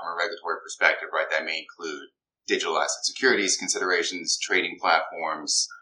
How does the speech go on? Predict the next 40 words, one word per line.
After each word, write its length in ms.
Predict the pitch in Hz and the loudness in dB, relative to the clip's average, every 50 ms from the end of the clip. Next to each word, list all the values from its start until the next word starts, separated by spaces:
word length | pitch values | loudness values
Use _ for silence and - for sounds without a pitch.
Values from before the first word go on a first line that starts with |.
| - _ _ - | -20 _ _ -12
We 80 | 104 98 | -4 2
represent 400 | 90 87 82 - - 92 87 85 | 4 4 4 4 4 2 2 4
a 20 | |
lot 220 | 80 78 73 76 73 | 4 4 4 4 2
of 80 | 73 | 2
sort 160 | - 80 - | 0 -2 -2
of 60 | - - | -2 -4
O 100 | 82 - | -6 -6
T 120 | - - | -6 -4
C 200 | 80 - - 80 | -4 -4 -4 -4
trading 640 | - - - - 80 78 78 78 78 78 78 76 - - _ _ _ _ | -4 -4 0 2 2 2 2 2 0 0 -2 -6 -8 -14 _ _ _ _
desks 460 | - 85 78 78 76 - - - - 82 | 2 4 6 6 6 2 0 -2 -4 -4
as 140 | 78 71 76 | -4 -2 2
well, 380 | 78 78 78 87 - - - - - - _ _ _ _ - | 6 6 8 6 6 2 -2 -8 -14 -20 _ _ _ _ 0
right? 140 | 117 120 120 | 2 2 2
And 60 | 117 | 2
kind 180 | - - 131 113 | 4 6 6 6
of 60 | 95 | 6
trying 140 | - 120 104 | 4 4 4
to 100 | 92 - - - - - | 4 4 0 -2 -2 0
fit 180 | 151 156 151 - | 2 2 2 4
them 180 | 117 110 107 101 | 4 2 2 0
from 140 | - 98 | -2 -2
a 140 | 87 78 - 85 | -2 -2 0 2
regulatory 560 | 85 85 85 - 82 - - - 82 82 78 - | 2 2 4 4 0 -2 -2 -2 -2 -2 -2 -4
perspective 580 | - - - - - 76 76 73 - 80 78 73 - - - _ - | -4 -4 -2 2 2 2 2 0 0 -2 -2 -2 -4 -6 -12 _ -4
into 240 | 123 110 101 - - | -4 -2 -2 -2 -2
the 120 | 98 87 | -2 0
right, 280 | 80 85 82 80 76 - - - - _ _ - | 4 6 8 8 8 6 2 -2 -12 _ _ -2
the 80 | 98 87 | 2 6
right 180 | 85 80 73 - - | 6 6 6 6 6
bucket, 320 | 82 82 - - 135 - | 6 6 6 6 2 2
which, 160 | 80 - - | 0 -4 -6
you 60 | 76 73 | -6 -8
know, 60 | - - _ - | -8 -10 _ -18
is, 160 | 73 - - _ - | -16 -16 -16 _ -20
can 100 | - - | -12 -8
be 100 | 85 80 | -2 0
somewhat 420 | - - 92 85 80 80 80 - - - - _ - | 0 2 2 2 0 0 0 0 -2 -8 -16 _ -6
challenging 600 | - - 78 78 80 82 - 90 92 95 95 | -2 2 2 2 2 2 -2 -4 -6 -6 -8